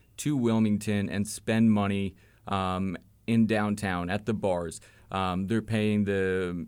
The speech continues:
municipal services district tax. They're paying sales tax that goes here. They're paying, you know, if, uh, the park bond and transportation bond. Um, yes, a lot of our revenue in the city of Wilmington and New Hanover County comes from people living outside of here.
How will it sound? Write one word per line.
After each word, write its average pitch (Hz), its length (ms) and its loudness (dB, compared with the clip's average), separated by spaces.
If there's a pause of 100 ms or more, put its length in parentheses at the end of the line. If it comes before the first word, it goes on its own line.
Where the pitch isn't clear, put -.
(280)
municipal 110 520 2
services 101 600 -2
district 98 440 -4
tax. 87 380 -4
They're 107 160 -2
paying 107 580 0 (220)
sales 117 500 -2
tax 101 320 -2
that 98 180 -4
goes 104 360 0
here. 95 240 -4
They're 101 180 -2
paying, 104 500 0
you 104 100 2
know, 95 240 0
if, - 160 -10 (280)
uh, 87 360 -2 (420)
the 110 220 -6 (280)
park 110 480 -4 (100)
bond 98 600 0
and 92 280 -4
transportation 110 800 -2
bond. 90 420 -2 (300)
Um, 104 320 0
yes, 151 360 0
a 107 80 -2
lot 117 260 2
of 131 100 0
our 123 140 4
revenue 113 560 2
in 113 180 0
the 110 80 2
city 113 300 -2
of 95 120 -2
Wilmington 113 420 0
and 98 140 0
New 110 120 2
Hanover 107 300 0
County 131 340 0
comes 135 360 -4
from 123 160 -2
people 110 320 -4
living 101 320 0
outside 107 460 -4
of 120 100 -6
here. 92 280 -6